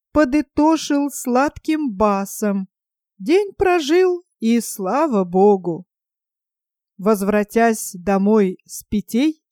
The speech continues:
пил с попом пунцово-рожим. Он сечет своих детей,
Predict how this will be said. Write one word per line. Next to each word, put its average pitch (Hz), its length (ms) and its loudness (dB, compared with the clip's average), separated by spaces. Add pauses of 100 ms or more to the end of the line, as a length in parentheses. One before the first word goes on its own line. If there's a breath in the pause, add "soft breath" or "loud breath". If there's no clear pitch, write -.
(440)
пил 269 300 2
с - 120 -14
попом 240 680 2
пунцово-рожим. 240 1160 0 (600)
Он 381 340 -2
сечет - 560 2
своих 214 500 0
детей, 294 580 -2